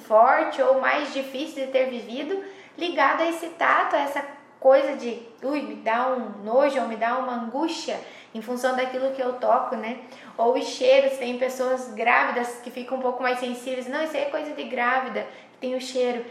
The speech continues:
Mas isso provavelmente está ligado a alguma situação que talvez não foi você que viveu,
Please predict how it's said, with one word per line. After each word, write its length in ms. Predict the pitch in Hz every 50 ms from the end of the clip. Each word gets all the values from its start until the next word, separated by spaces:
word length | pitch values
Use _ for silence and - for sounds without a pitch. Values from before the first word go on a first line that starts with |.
| - - -
Mas 160 | - 220 214
isso 200 | 247 262 269 302
provavelmente 560 | - 269 277 311 339 370 381 381 - 339 339
está 200 | - - - -
ligado 500 | - 294 302 262 240 240 240 269 320 370
a 20 | 370
alguma 280 | 311 277 285 285 294 294
situação 520 | - - - 285 262 262 - 269 269 330 480 - - - -
que 80 | - - -
talvez 280 | 262 240 - 226 233
não 260 | 226 233 247 320 - -
foi 240 | - 311 - 381
você 420 | - 330 302 302 - 294 240 226 240
que 160 | - - 262
viveu, 500 | 233 233 220 196 196 190 202 240 269 -